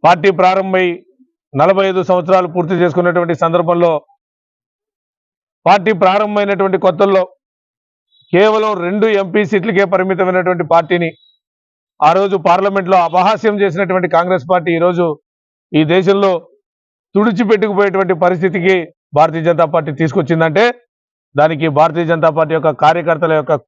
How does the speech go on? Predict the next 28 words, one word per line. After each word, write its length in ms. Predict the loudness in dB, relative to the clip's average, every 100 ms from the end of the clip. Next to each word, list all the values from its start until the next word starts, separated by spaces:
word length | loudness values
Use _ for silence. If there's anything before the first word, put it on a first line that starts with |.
| -4
కృషి 220 | 0 0
ఉందని 240 | 0 -2 -4
చెప్పి 160 | -4 -2
నేను 140 | 0 0
ఈ 80 | -2
సందర్భంగా 380 | -2 -2 -2 -2
తెలియజేసుకుంటా 520 | 0 -2 -2 -4 -2 -2
ఉన్నా. 120 | -4 -12 _ _ _ _ _ _ _ _ -4
నలభై 280 | 0 0 0
ఐదు 140 | -2 -2
సంవత్సరాలుగా 580 | -2 0 0 0 0 -2
నమ్మినటువంటి 600 | -2 -2 -2 0 -2 -2
సిద్ధాంతం 480 | -2 2 2 2 0
కోసం 300 | 0 2 0 0 _ _ _ _ _ _ _ _ -2
అలుపెరగక 680 | 0 2 0 0 0 0 0 -2 -12 _
పోరాడుతున్నటువంటి 720 | 0 2 0 0 0 0 -2
నాయకుల 360 | 0 0 0 -2
యొక్క 200 | 0 -2
కృషితో 500 | -2 -2 0 2 2
ఈరోజు, 360 | 0 0 0 -2 -4 _ _ _ _ _ _ -4
ఇందాకే 380 | 0 2 2 -2 -2 -8 _ -4
ర్యాలీలో 360 | 0 2 2 0
ఒక 140 | 0 0 0 -2 _ _
సోదరుడు 400 | 0 0 2 -2
స్లోగన్స్ 420 | 0 0 0 0 -2
ఇచ్చాడు, 280 | 0 0 -2 -10 _ _ _ _ _
"అస్సాంలో 440 | -4 2 2 2 0
చూడు 300 | 0 2